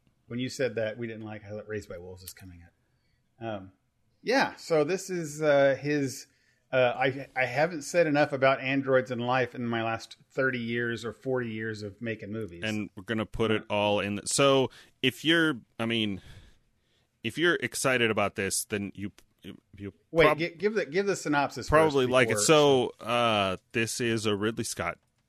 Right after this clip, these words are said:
Speaker 2: series. Uh, Ridley Scott is the guy who did Alien and a bunch of
Speaker 1: Prometheus.
Speaker 2: uh, later Alien sequels. He did not make Aliens two,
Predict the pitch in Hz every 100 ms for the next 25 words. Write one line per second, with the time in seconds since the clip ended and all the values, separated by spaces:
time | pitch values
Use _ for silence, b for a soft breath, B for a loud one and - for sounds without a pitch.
0 | _ - - 92 165 156 - - b b
1 | b 90 87 92 101 104 - 117 113 110
2 | 101 104 107 107 101 107 104 101 110 127
3 | 143 139 135 135 135 - 98 95 92 90
4 | 85 - b b b b - 95 101 98
5 | - 104 117 123 127 123 117 - - -
6 | 101 - 101 107 107 104 - 107 104 101
7 | - 131 127 117 - 120 107 90 104 120
8 | - - - b b b 104 98 - 107
9 | 104 98 92 - - 120 139 190